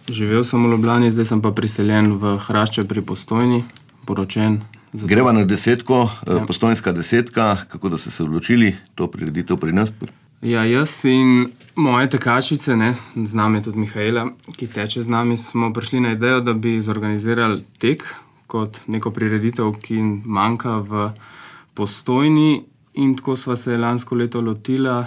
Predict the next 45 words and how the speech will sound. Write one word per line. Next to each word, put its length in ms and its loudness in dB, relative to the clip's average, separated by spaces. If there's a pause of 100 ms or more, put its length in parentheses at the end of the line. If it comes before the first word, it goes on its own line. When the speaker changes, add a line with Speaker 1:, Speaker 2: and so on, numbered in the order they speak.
(120)
Speaker 1:
in 180 -4
pripravila 500 -2
tole 320 -4 (200)
desetko. 560 -8 (460)
Speaker 2:
Tisti, 260 0
ki 100 -2
so 140 2
lani 260 4
tekli, 340 2
so 140 0
rekli, 280 2
da 120 2
je 120 4
kar 160 0
huda. 340 2 (300)
Speaker 1:
Ja, 340 2 (160)
ja, 300 0
mi 180 2
tako 200 2
treniramo, 560 4
ne, 160 2
mi, 320 4 (400)
mi 200 4
ne 220 4
tečemo 400 0
samo 260 0
po 140 0
ravnini 360 4
pa 120 -2
po 140 -4
asfaltu, 520 0
ampak 300 -2
se 140 -10
zavijamo 440 0
tudi 200 -6
v 60 -4
gozd, 440 -2
gremo 300 -2
tudi 180 -4
v 40 -8
kakšen 320 -4
klanc 440 -2
in 100 -2
tako 180 -8
smo 420 -4